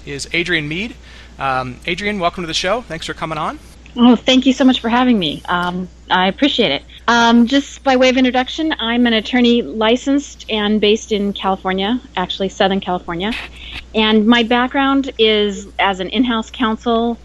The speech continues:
Speaker 2: and particularly as a commercial counsel, transactional generalist, primarily in the I T telecom industry, uh, for a provider of global network connectivity. And, uh, more specifically, my professional emphasis was on providing legal support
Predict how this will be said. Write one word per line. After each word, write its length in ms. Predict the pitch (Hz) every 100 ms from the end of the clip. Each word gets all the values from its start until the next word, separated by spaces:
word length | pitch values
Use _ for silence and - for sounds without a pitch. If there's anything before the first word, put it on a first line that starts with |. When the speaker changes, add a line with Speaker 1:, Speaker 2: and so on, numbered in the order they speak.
| - - - -
Speaker 2:
and 180 | 202 190
particularly 380 | 226 220 208
as 100 | 190
a 60 | 180
commercial 720 | - 196 202 - 220 208 208 -
counsel, 720 | - 208 202 - 202 196 196 - -
transactional 880 | - 185 180 180 185 - 190 180 170
generalist, 720 | 175 185 185 190 - - - - - - -
primarily 680 | 220 214 220 226 240 254 -
in 160 | 202 190
the 160 | 185
I 160 | 170 196
T 200 | - 185
telecom 480 | - 185 185 196 202
industry, 600 | 202 - - 220 240 - - - - -
uh, 260 | 196 180 175
for 220 | - 180
a 20 |
provider 460 | 175 196 180 185 190
of 120 | 165
global 240 | 180 175 175
network 400 | 175 196 185 -
connectivity. 760 | 185 170 - 196 208 269 311 - - - - - 208
And, 480 | 202 190 190 190 196
uh, 240 | 185 185
more 240 | 196 240
specifically, 680 | 285 262 262 254 262 269 262
my 340 | 247 214 202 196
professional 420 | - 214 - 208
emphasis 400 | 202 - 208 -
was 100 | 196
on 180 | 190 185
providing 460 | 190 190 190 190
legal 240 | 208 208 214
support 680 | - - - 190 185 -